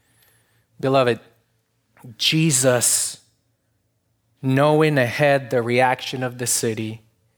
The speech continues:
went forward and demonstrated his love and his kindness towards these men. Even though people are powerless to deal with the powerful forces of darkness,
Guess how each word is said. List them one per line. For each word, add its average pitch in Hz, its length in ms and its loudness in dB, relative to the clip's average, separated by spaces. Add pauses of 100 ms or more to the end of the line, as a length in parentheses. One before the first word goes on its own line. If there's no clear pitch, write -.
(240)
went 127 240 -2
forward 135 560 0
and 113 180 -4
demonstrated 127 760 -2
his 117 240 -2
love 110 500 -4
and 117 140 -6
his 113 220 -2
kindness 113 600 -6
towards 113 500 -8
these 110 340 -8
men. 110 180 -12 (1400)
Even 143 260 2
though 139 340 2 (680)
people 180 440 2
are 147 120 4
powerless 147 720 2
to - 160 -10
deal 139 680 0 (200)
with 123 160 -6
the - 60 -14
powerful 135 580 2
forces 139 520 -4
of 113 160 -4
darkness, 147 680 -2